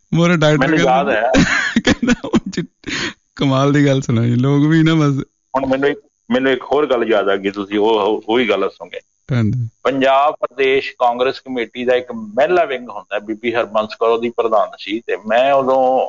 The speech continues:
Speaker 1: ਅੱਛਾ।
Speaker 2: ਚੜ੍ਹਦੀ ਕਲਾ ਅਖਬਾਰ ਦਾ ਪੱਤਰਕਾਰ ਸੀ, ਬਹੁਤ ਪੁਰਾਣੀ ਗੱਲ ਹੈ।
Speaker 1: ਅੱਛਾ।
Speaker 2: ਉਦੋਂ ਫਰੀਦਕੋਟ ਜ਼ਿਲ੍ਹਾ ਹੁੰਦਾ ਸੀ, ਮੁਕਤਸਰ ਅਤੇ ਮੋਗਾ ਜ਼ਿਲ੍ਹਾ ਨਹੀਂ ਬਣੇ।
Speaker 1: ਅੱਛਾ।
Speaker 2: ਤੇ ਮੈਨੂੰ, ਮੈਨੂੰ ਵੀ ਹੋ ਗਿਆ, ਮੈਂ ਕਿਹਾ ਵੀ ਚੜ੍ਹਦੀ ਕਲਾ ਅਖਬਾਰ ਵਾਲੇ ਇਸ਼ਤਿਹਾਰ ਮੰਗੀ ਜਾਂਦੇ ਆ ਤੇ ਮੈਂ
Speaker 1: ਹੂੰ।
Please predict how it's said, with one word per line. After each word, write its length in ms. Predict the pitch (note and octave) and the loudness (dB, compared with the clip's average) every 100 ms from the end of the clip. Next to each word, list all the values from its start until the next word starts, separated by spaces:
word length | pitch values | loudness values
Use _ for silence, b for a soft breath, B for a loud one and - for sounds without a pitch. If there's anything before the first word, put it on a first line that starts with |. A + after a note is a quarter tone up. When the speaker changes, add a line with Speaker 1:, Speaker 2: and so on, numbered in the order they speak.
| C3+ | -2
Speaker 1:
ਅੱਛਾ। 200 | A#2+ - A#2 G#2+ _ _ | -4 -4 -4 -6 _ _
Speaker 2:
ਚੜ੍ਹਦੀ 300 | C#3 D#3+ E3+ | -2 0 0
ਕਲਾ 200 | E3 C#3 | 2 0
ਅਖਬਾਰ 300 | A#2 A#2+ A2 | 0 0 0
ਦਾ 100 | G#2+ | 0
ਪੱਤਰਕਾਰ 460 | A2 G2+ G2+ G2 G2 | -2 -4 -4 -2 -2
ਸੀ, 120 | - | -2
ਬਹੁਤ 240 | - C3 C3 | -2 -2 0
ਪੁਰਾਣੀ 300 | A#2 G#2+ A2 | 0 0 0
ਗੱਲ 220 | G#2 F2+ - | 0 -2 -8
ਹੈ। 40 | - _ | -16 _
Speaker 1:
ਅੱਛਾ। 120 | - A2+ | -4 0
Speaker 2:
ਉਦੋਂ 160 | C#3+ E3 | 2 2
ਫਰੀਦਕੋਟ 460 | C3 C#3+ C3+ - | 2 0 2 -2
ਜ਼ਿਲ੍ਹਾ 220 | B2+ C#3+ - | 2 2 2
ਹੁੰਦਾ 280 | - F#2 | -2 -6
ਸੀ, 100 | F#2 | -4
ਮੁਕਤਸਰ 380 | A#2+ A#2+ - C#3+ | -2 -4 -2 -4
ਅਤੇ 140 | C3+ C#3 | -2 0
ਮੋਗਾ 320 | B2+ A2 A#2+ | 0 0 0
ਜ਼ਿਲ੍ਹਾ 200 | B2 D3 | 2 0
ਨਹੀਂ 120 | C3+ | -2
ਬਣੇ। 180 | F#2 - - _ _ - | -6 -10 -18 _ _ -8
Speaker 1:
ਅੱਛਾ। 360 | - A2 A2+ G#2 A2 - _ - _ _ _ _ _ _ _ - | -6 -4 -4 -4 -6 -12 _ -20 _ _ _ _ _ _ _ -2
Speaker 2:
ਤੇ 60 | |
ਮੈਨੂੰ, 320 | C3 C3 D3+ F3+ F3+ A#2+ | 0 2 2 2 2 0
ਮੈਨੂੰ 260 | C3 D#3+ E3+ | 0 2 2
ਵੀ 80 | |
ਹੋ 120 | E3+ B2+ | 2 2
ਗਿਆ, 140 | B2+ | 0
ਮੈਂ 160 | B2+ B2+ | 0 0
ਕਿਹਾ 120 | C#3 | 0
ਵੀ 280 | C3+ B2+ A2+ | 0 0 0
ਚੜ੍ਹਦੀ 340 | B2 C3 C#3 | -2 0 -2
ਕਲਾ 180 | B2 A#2 | 0 0
ਅਖਬਾਰ 300 | - A2 A2 | 0 0 2
ਵਾਲੇ 180 | A2 A2 | 2 2
ਇਸ਼ਤਿਹਾਰ 420 | G#2+ - A2+ F#2 | 0 0 0 0
ਮੰਗੀ 280 | F#2 F#2 G#2 | -4 -6 -2
ਜਾਂਦੇ 300 | G#2 G2 G2+ | -2 2 0
ਆ 60 | G2 | 0
ਤੇ 140 | G2 | -4
ਮੈਂ 200 | F#2 F2+ | -6 -4
Speaker 1:
ਹੂੰ। 140 | G#2 | -4